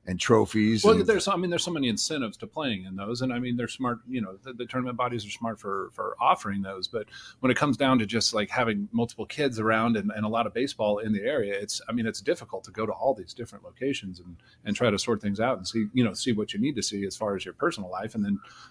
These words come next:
Speaker 2: also, you know, us as professionals in the baseball
Speaker 1: Sure.
Speaker 2: industry trying to get around all these different places when there's, I mean, there's easier options out there if we could all get on the same page.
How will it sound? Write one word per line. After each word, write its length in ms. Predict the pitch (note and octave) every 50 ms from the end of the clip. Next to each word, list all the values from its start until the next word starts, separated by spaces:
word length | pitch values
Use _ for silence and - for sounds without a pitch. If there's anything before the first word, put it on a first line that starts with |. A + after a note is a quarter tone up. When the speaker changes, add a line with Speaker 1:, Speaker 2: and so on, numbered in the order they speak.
| _ -
Speaker 2:
also, 280 | B2 A2+ - A#2 G#2+ G#2+
you 140 | G#2+ A2
know, 140 | G#2 G2+ G#2+
us 160 | A2 G#2 -
as 100 | G2+ F#2
professionals 600 | - _ - G2 - G#2 G2 - G#2 G2+ F#2+ F2+
in 80 | F#2+ F2+
the 60 | E2+
baseball 380 | F2+ A#2 D#3+ E3+ - G2 F2 F2+
Speaker 1:
Sure. 100 | F#2 G2
Speaker 2:
industry 180 | - - B2 B2
trying 220 | - A#2+ A#2+ A2+
to 40 | A2
get 140 | G#2 B2 A2+
around 260 | - A#2 A#2 A#2 A2
all 160 | G#2 A2 A#2 A2
these 160 | G#2+ G#2 -
different 260 | A#2 G#2+ - G#2 F#2
places 440 | - C3 C#3+ D3+ - - F#2+ F2 - - - - - - - - _
when 120 | A#2+ B2 B2
there's, 300 | A#2+ A#2 A2 - - - _ _ - -
I 40 |
mean, 80 | A#2+ A#2
there's 180 | B2 B2+ A#2+ C#3
easier 280 | F3 F3+ - B2+ G2+ -
options 400 | - - E3+ - - F#2+ - G2
out 160 | F#2+ G2 -
there 100 | A2+ A2+
if 80 | -
we 100 | - G#2
could 140 | - - G#2+
all 140 | G#2+ A2 G2+
get 100 | G#2+ G#2
on 120 | G#2+ G#2
the 60 | F#2+ -
same 220 | - A2 G2+ -
page. 340 | - A2+ C3 A#2 F2 -